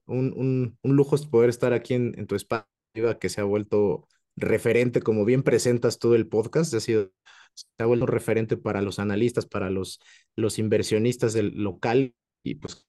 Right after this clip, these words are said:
qué, qué, qué mejor que estar platicando ahorita previo a la, al tema este de la Fed y un poco a cómo, eh, lo que ha sucedido en el mercado en los últimos, pues, iba a decir semanas, pero creo que meses, ¿no? Ha sido, estado bastante movidito.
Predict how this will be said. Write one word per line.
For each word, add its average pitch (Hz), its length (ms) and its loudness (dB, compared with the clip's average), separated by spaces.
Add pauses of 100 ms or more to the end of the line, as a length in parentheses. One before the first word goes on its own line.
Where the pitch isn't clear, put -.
qué, 107 260 -4
qué, 110 280 0
qué 123 100 -2
mejor 120 320 0
que - 80 -6
estar 117 240 -4
platicando 113 480 -2
ahorita 107 320 0
previo 107 220 2
a 104 40 2
la, 85 300 -2 (100)
al 98 140 -6
tema 131 200 2
este 131 160 2
de 110 40 6
la 104 100 2
Fed 175 200 4
y 160 60 4
un 143 100 0
poco 147 180 2
a 143 80 -4
cómo, - 180 0 (840)
eh, - 120 -10 (340)
lo 107 100 0
que 135 80 2
ha - 20 2
sucedido 135 200 4
en 135 80 4
el 120 80 4
mercado 107 320 2
en 123 60 2
los 110 120 0
últimos, 117 680 -2 (220)
pues, 101 160 -2 (280)
iba 139 160 4
a - 20 6
decir 143 160 4
semanas, 131 400 2
pero 113 120 4
creo 135 200 2
que 139 80 2
meses, 120 420 0
¿no? 113 80 0
Ha 120 60 0
sido, 120 380 4 (240)
estado 135 280 2
bastante 123 460 0
movidito. 110 680 2